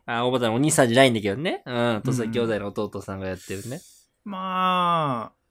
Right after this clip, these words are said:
Speaker 2: 何が面白いのか全くわからないですよね。
Speaker 1: うん、すごいな。毒を吐いてくタイプだ。
Speaker 2: いや、もう高校生に刺さってるからさ。
Speaker 1: ああ、まあまあまあ。
Speaker 2: もうなんか、なんだろう。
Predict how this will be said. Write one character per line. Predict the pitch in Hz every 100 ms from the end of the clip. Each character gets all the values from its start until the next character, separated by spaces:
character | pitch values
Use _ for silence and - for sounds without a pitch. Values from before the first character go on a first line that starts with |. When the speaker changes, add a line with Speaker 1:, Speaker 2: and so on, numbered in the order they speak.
| _ _
Speaker 2:
何 | 156 185 156
が |
面 | 139
白 | 135 139
い |
の |
か | 113 113
全 | -
く | 156
わ | 165
か |
ら | 156 170
な | 151
い | 104
で |
す | 101 98
よ | 101
ね。 | 113 127 143 147 156
Speaker 1:
う | 156
ん、 |
す | 147 120 101
ご | 101 135 196
い | 214
な。 | 120 98 95 - _ _ _ -
毒 | 113 - 143
を |
吐 | 156 104
い |
て | 95
く | -
タ | 98
イ | 92
プ |
だ。 | - - _ _ _
Speaker 2:
い | 175
や、 | 165 147
も |
う | 139
高 | 285 349
校 | 381 339
生 | 165
に | 127
刺 | 131
さ |
っ | 131
て | -
る | 104
か | -
ら | 98
さ。 | - - - _ _ _ -
Speaker 1:
あ | 151 143
あ、 |
ま | 139 139
あ |
ま | 127 120
あ | 107
ま | 101
あ。 | 87 85 -
Speaker 2:
も | 220
う |
な | 233
ん |
か、 | 135 - _ -
な | 233
ん |
だ | 165
ろ |
う。 | 113